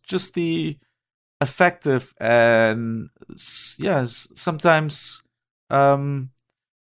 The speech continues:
sometimes surprisingly touching, uh, crime fiction being laid out in front of me, and just the way it was told, I think,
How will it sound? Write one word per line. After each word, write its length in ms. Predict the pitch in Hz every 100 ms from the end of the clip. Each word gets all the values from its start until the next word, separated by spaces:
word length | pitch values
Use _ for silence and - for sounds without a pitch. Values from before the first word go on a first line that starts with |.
| _ _ _ -
sometimes 760 | 175 151 175 170 147 - - - _ _ _ -
surprisingly 1500 | - - 156 170 190 170 160 151 151 147 147 143 139 107 _ _ _ _ _ _ -
touching, 720 | 175 - - 147 139 131 - -
uh, 520 | 120 120 117 110 110 117
crime 260 | - 165 165
fiction 640 | - 123 - 127 117 110 - -
being 300 | 127 120 113
laid 220 | 117 117
out 140 | 107
in 40 | 107
front 220 | 127 117
of 100 | 110
me, 140 | 120
and 140 | 139 170
just 180 | 226
the 100 | 254
way 260 | 226 226 208
it 120 | 185
was 180 | 180 -
told, 320 | - 220 151
I 100 | 113
think, 380 | 107 127 113